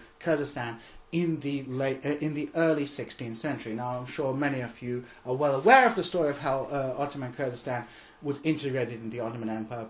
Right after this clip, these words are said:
after the Battle of Chaldiran, the defeat of, uh, Ismail Shah Safavid, and the victories of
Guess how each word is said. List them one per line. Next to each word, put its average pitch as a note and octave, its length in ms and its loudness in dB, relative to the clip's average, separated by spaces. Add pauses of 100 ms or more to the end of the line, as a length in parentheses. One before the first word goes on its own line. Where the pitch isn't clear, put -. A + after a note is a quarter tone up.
(260)
after B2+ 260 -4
the B2 80 -2
Battle A#2+ 300 -4
of A#2 80 -12
Chaldiran, C#3 500 -2
the A#2 80 -4
defeat C3+ 300 -6
of, A2+ 120 -8 (160)
uh, B2 340 -4
Ismail C3+ 320 -4
Shah A#2+ 200 -2
Safavid, C3+ 560 -4
and A2 160 -8
the G#2+ 60 -8
victories C3+ 440 -4
of A#2 160 -4